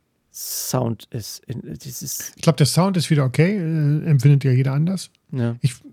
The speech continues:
Speaker 2: ich find's eine solide Platte, aber langweilig solide.
Speaker 1: Ja, genau, so,
Speaker 2: Ähm,
Speaker 1: also
Speaker 2: das, was
Speaker 1: diese
Speaker 2: mein
Speaker 1: langweilig
Speaker 2: Flop ist, der fällt vielleicht sogar in die gleiche Kategorie, aber ich kann das,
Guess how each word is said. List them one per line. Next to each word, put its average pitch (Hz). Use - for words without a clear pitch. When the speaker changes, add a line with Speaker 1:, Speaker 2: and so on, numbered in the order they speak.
Speaker 2:
ich 165
find's -
eine 170
solide 151
Platte, 151
aber 143
langweilig 127
solide. 123
Speaker 1:
Ja, 180
genau, 202
so, 180
Speaker 2:
Ähm, -
Speaker 1:
also 170
Speaker 2:
das, -
was 175
Speaker 1:
diese 170
Speaker 2:
mein 185
Speaker 1:
langweilig 190
Speaker 2:
Flop 147
ist, 143
der 139
fällt 165
vielleicht 156
sogar 143
in 143
die 135
gleiche 139
Kategorie, 131
aber 113
ich 123
kann 180
das, 156